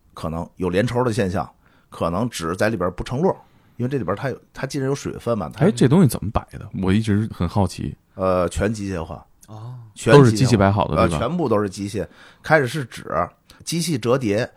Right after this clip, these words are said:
Speaker 1: 然后切，比如说一二三四五六七八片儿，变成一摞，往下一压，走，一块儿就走了。
Speaker 2: 啊。
Speaker 1: 啊。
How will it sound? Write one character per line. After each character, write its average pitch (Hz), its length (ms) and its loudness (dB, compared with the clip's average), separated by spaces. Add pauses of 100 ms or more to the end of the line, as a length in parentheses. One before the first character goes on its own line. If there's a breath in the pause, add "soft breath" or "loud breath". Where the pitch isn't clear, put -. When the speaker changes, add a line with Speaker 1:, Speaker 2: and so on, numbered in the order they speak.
(200 soft breath)
Speaker 1:
然 101 160 0
后 131 80 2
切， 143 340 0 (320 soft breath)
比 - 80 -8
如 98 100 0
说 - 100 -2
一 113 180 -4
二 98 220 0
三 104 200 -2
四 101 160 -6
五 80 200 -8
六 90 140 -2
七 - 140 -10
八 107 120 2
片 117 120 -2
儿， - 140 -4
变 139 100 2
成 131 120 0
一 139 100 -2
摞， 113 180 2
往 92 140 -4
下 110 100 -4
一 117 180 -2
压， 123 200 4 (140)
走， - 320 -10
一 101 80 -18
块 - 180 -8
儿 87 80 -4
就 85 80 -6
走 69 200 -12
了。 - 920 -14
Speaker 2:
啊。 - 0 -
Speaker 1:
啊。 104 880 -2